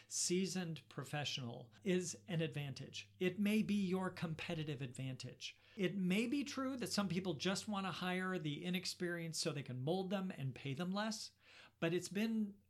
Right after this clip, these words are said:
my observation that that is less true in the majority of times. They're really looking for fit,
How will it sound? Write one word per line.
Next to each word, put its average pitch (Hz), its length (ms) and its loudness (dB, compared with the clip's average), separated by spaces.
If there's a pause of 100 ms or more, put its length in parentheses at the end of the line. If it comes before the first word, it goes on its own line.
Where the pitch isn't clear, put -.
(140)
my 175 400 2
observation 160 720 0
that 139 200 -6
that 190 200 0
is 214 300 -2 (180)
less 175 540 0
true 143 600 0 (360)
in 160 480 2 (160)
the 156 80 2
majority 139 600 0
of - 200 -8
times. 123 560 -6 (420)
They're 180 200 4
really 226 500 4
looking 160 460 0
for 127 240 -6
fit, - 520 -4